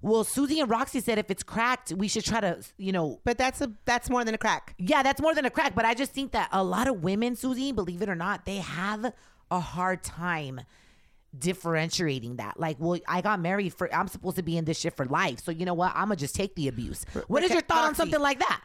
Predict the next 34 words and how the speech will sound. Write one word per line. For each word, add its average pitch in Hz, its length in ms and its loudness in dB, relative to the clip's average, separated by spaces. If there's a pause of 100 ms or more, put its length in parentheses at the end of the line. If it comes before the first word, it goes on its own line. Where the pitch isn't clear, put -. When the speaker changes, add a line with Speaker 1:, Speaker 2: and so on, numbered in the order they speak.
Speaker 2:
You 240 180 4
Speaker 1:
What 294 120 6
Speaker 2:
don't 339 60 4
Speaker 1:
is 294 60 0
your 330 80 4
Speaker 2:
even 294 160 4
Speaker 1:
thought? 277 160 2
Speaker 2:
know. 214 460 2 (260)
My 320 280 4
thought 320 340 4
is, 196 440 2 (600)
first 359 280 4
of 247 100 0
all, 208 380 2 (1300)
you 254 500 4
got 214 220 0
married. 156 420 -2 (260)
Who 330 160 2
cares 381 380 4
what 302 120 2
everybody 214 380 2
else 185 180 2 (100)
thinks 175 260 -4
or 170 80 -2
says? 127 400 -4 (360)
Yes, 220 420 2
marriage 240 360 2
is 277 100 0
supposed 233 320 0
to 220 60 -6
be 226 160 0
for 214 140 -2
a 190 80 2
lifetime. 180 560 -2